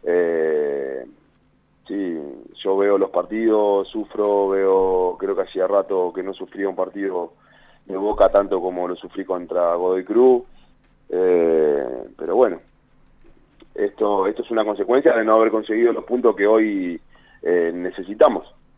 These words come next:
necesitamos, y la verdad que de a poquito, eh, nos fuimos metiendo en ese quilombo,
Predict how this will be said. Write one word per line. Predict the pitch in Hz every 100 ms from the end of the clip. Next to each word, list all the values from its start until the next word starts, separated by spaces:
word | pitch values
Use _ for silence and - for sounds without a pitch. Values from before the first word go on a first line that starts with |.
| _ -
necesitamos, | 87 87 87 123 101 85
y | 87
la | 85
verdad | 87 113
que | 123 117
de | 110
a |
poquito, | 104 110 131 143 143 139 131 120
eh, | 104 98
nos | 98 95
fuimos | 113 117 110
metiendo | 104 101 113 113
en |
ese | 110 113
quilombo, | 117 123 127 131 135